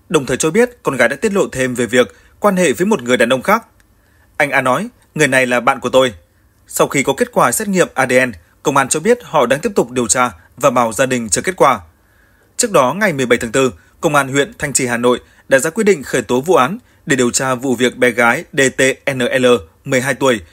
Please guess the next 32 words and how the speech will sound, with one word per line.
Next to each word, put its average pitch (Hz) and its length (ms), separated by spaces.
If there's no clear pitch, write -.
ở 131 140
xã 135 180
Tam 147 180
Hiệp, 135 200
bị 147 140
xâm 135 180
hại 139 260
dẫn 135 160
đến 123 140
mang 127 120
thai. 127 200
Nghi 208 160
phạm 151 240
liên 131 120
quan 135 220
đến 123 200
vụ 185 140
việc 120 180
trên 123 340
cũng 196 140
bị 185 80
ngăn 127 160
chặn 135 340
cấm 127 160
đi 135 200
khỏi 127 240
nơi 127 140
cư 127 120
trú. 147 300
Chiều 151 140
cùng 127 140
ngày, 123 220